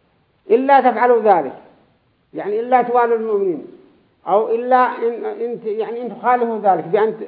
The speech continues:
بأن لا توالوا المؤمنين أو بأن توالوا الكافرين بيحصل. "وإلا تفعلوه تكن في الأرض، في، تكن في الأرض"، إيش؟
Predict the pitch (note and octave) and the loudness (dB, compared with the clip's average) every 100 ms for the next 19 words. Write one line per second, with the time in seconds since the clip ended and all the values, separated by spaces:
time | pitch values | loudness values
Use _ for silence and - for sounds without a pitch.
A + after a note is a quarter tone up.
0 | - - G#3 A#3 A#3 B3+ A#3+ A#3 A3 G#3 | -18 -6 -4 0 2 4 6 4 4 0
1 | G#3 G#3 A#3+ C#4 B3+ - _ - G3+ G#3+ | -2 -6 -6 -8 -12 -18 _ 0 2 2
2 | A#3 G3+ A#3+ C4 B3 A#3+ A#3 A3+ C4 D#4+ | 0 2 4 6 4 2 2 2 -2 -4
3 | - - - _ _ _ _ _ _ _ | -8 -16 -20 _ _ _ _ _ _ _
4 | _ G3 A3+ A3+ - C4+ B3+ - _ _ | _ -2 -2 -4 -6 -6 -6 -16 _ _
5 | _ - F#3+ A#3+ A3+ A3 G#3 G3 A3 B3 | _ -8 0 0 2 0 0 0 2 4
6 | B3+ C#4 C4 - - _ _ _ _ _ | 2 0 -6 -16 -20 _ _ _ _ _
7 | _ - A#3+ A#3 A3 G#3 G#3 G#3+ C4 A#3+ | _ -2 2 4 4 2 2 2 0 -2
8 | C#4 B3+ - _ _ _ _ _ _ _ | -6 -8 -16 _ _ _ _ _ _ _
9 | D#3 G#3+ F#3 F3 E3+ A3+ G#3+ G#3 F#3+ F3 | 2 4 6 4 0 0 4 6 6 4
10 | G3+ G#3 B3 A3+ A#3+ A#3+ F3+ F#3 D3 | 4 4 2 2 0 -2 -2 -2 -2